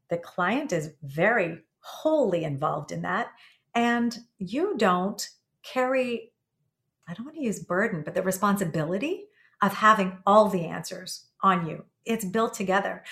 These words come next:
So I just thought I would clarify that because people who are not familiar with coaching might not understand this difference between coaching and mentoring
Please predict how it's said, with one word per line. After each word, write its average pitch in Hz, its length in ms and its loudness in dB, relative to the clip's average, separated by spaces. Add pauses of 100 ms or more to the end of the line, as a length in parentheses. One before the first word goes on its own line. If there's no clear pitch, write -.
(160)
So 233 200 6
I 233 80 10
just 349 220 2
thought 466 160 0
I 330 80 6
would 254 200 4
clarify 220 420 2
that 180 160 -4
because 196 320 -2
people 254 280 -4
who 233 80 -2
are 208 80 2
not 180 220 -2
familiar 208 400 0
with 185 160 -2
coaching 170 320 -4
might 190 200 0
not 208 140 2
understand 190 640 2
this 180 200 0 (300)
difference 254 360 4
between 185 560 0 (180)
coaching 165 520 -4
and 165 180 -2
mentoring 165 720 0